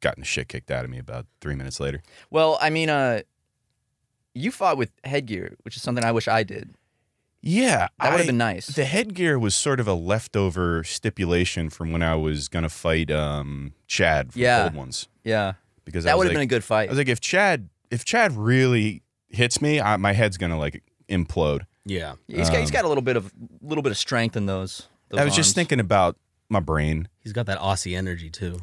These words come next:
Speaker 2: Yeah.
Speaker 1: Yes.
Speaker 2: He does.
Speaker 1: As we know, that Aussie energy, that'll, that'll win you a fight every time.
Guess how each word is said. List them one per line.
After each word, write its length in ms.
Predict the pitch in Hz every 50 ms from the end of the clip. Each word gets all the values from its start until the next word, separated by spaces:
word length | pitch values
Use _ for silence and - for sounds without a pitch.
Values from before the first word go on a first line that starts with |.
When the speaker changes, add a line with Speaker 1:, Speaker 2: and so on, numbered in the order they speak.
| - _ -
Speaker 2:
Yeah. 300 | - - 92 90 80 -
Speaker 1:
Yes. 520 | 87 98 104 98 85 - - - - - -
Speaker 2:
He 80 | 113 101
does. 380 | 90 98 95 98 98 95 -
Speaker 1:
As 80 | 80 87
we 120 | 110 120
know, 200 | 123 131 131 117
that 160 | 98 98 98
Aussie 280 | 107 113 110 - - 110
energy, 340 | 110 113 110 98 82 80 78
that'll, 340 | 85 95 101 95 82 71 67 -
that'll 200 | 95 104 110 104
win 140 | 107 110 107
you 100 | 98 87
a 60 | -
fight 240 | - - 104 92 87
every 160 | 78 - -
time. 300 | - 104 104 85 120